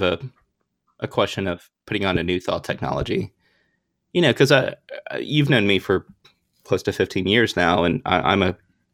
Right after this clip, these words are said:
terrible oversharer. A-, and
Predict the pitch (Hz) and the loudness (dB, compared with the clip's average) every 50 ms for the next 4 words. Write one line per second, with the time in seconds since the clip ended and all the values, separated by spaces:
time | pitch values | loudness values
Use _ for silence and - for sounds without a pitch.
0 | _ _ - - 110 104 98 92 95 85 - - 101 101 98 92 85 - 139 - | _ _ -2 2 4 4 4 4 2 0 2 4 4 6 6 6 4 4 0 -4
1 | - - - 73 - - - 113 - - _ _ _ _ _ _ _ - 180 190 | -4 -4 -2 0 0 -2 -2 -4 -6 -10 _ _ _ _ _ _ _ -8 -8 -8
2 | - - - _ _ - - - - - 120 127 - 107 101 98 95 95 92 95 | -8 -10 -20 _ _ -14 -12 -4 0 0 0 2 2 2 4 4 4 4 4 2
3 | 95 95 | 0 -2